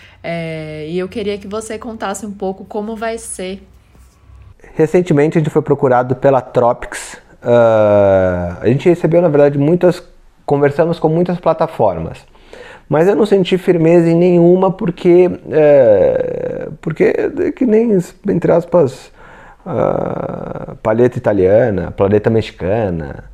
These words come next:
Speaker 2: Yogo Berry, né? São algumas febres que tem e você teve um, um N F T frenzy, né? É, e o ponto não é mintar um N F T, lançar um N F T, isso é muito fácil. Ah, qualquer pessoa consegue, você sobe o J peg lá e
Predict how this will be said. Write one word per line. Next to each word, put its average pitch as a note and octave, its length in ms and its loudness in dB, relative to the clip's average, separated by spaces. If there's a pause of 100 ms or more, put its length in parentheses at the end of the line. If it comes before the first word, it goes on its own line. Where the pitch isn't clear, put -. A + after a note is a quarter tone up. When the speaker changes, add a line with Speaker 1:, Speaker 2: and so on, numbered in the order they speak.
(360)
Speaker 2:
Yogo G#2+ 340 2
Berry, F#2+ 500 2
né? G#2 600 0
São C#4 220 0
algumas G#3 380 2
febres E3+ 480 0
que E3 100 0
tem F3+ 300 0
e D4 40 -2
você A3+ 300 0
teve F#3+ 420 2
um, A2 640 2 (440)
um B2 240 2
N A#2+ 140 2
F B2 180 -2
T C3+ 220 0
frenzy, G#2+ 600 0
né? F#2+ 280 -4 (440)
É, F#2+ 760 2
e D3 120 4
o D3 40 2
ponto F#3 440 0
não E3 180 2
é D#3 380 2
mintar C3+ 540 0
um F3+ 100 0
N C#3+ 140 2
F B2 160 -6
T, A#2 460 2
lançar A2 340 2
um D#3 80 0
N D#3+ 120 2
F - 140 -6
T, D3+ 140 0
isso G3+ 180 0
é - 40 -2
muito C#4+ 220 -6
fácil. F#3 520 -4 (480)
Ah, - 340 -8
qualquer C3+ 300 0
pessoa D#3+ 420 2
consegue, C#3+ 600 2
você B2 140 0
sobe B2 240 0
o A#2+ 40 2
J A#2+ 240 0
peg A#2 360 2
lá A2 240 2
e E4+ 280 2